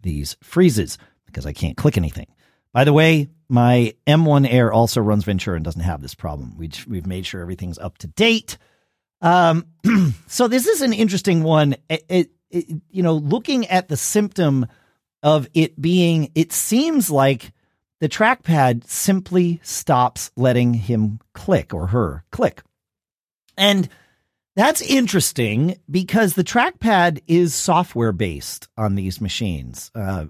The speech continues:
I mean, it has haptic feedback. It's certainly a piece of hardware. It is sensing the pressure that you put on it, but it's not actually moving, uh,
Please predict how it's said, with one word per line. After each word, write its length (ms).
I 60
mean, 220
it 100
has 240
haptic 460
feedback. 680
It's 140
certainly 400
a 140
piece 260
of 80
hardware. 460
It 160
is 160
sensing 720
the 100
pressure 500
that 160
you 100
put 220
on 200
it, 140
but 80
it's 220
not 300
actually 420
moving, 960
uh, 320